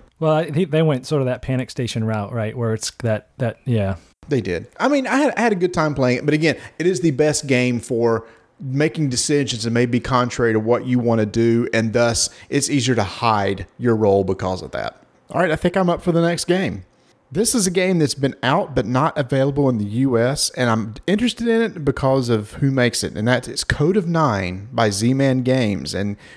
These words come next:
Speaker 2: Code of Nine is by some of the same people that did Tragedy Looper,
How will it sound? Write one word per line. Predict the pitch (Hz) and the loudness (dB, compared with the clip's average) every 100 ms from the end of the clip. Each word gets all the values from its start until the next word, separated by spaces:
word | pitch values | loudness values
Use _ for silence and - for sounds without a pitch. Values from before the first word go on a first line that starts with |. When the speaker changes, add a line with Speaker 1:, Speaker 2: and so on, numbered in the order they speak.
| - | -6
Speaker 2:
Code | 160 185 | 0 2
of | |
Nine | 180 180 | 2 2
is | 151 | 2
by | 135 131 | 2 0
some | 135 | 0
of | 117 | 0
the | |
same | 107 139 135 | 2 2 2
people | 143 143 131 | 0 0 0
that | 104 | 0
did | 117 110 | 2 0
Tragedy | - 104 101 117 151 | 0 2 2 0 0
Looper, | 175 185 202 - | 0 0 0 -2